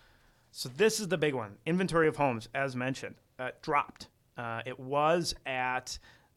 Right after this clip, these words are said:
um, six thousand thirteen, dropped off to five thousand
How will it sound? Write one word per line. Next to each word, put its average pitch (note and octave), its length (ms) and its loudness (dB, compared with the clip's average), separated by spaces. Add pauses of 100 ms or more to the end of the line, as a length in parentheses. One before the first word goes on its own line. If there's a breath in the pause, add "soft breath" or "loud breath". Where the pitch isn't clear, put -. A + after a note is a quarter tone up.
um, A2+ 540 -2 (800)
six - 320 -6
thousand D3 500 2
thirteen, D3+ 800 0
dropped C3+ 380 0
off C3+ 300 0
to B2+ 100 -12
five C#3 400 -2
thousand B2+ 580 -2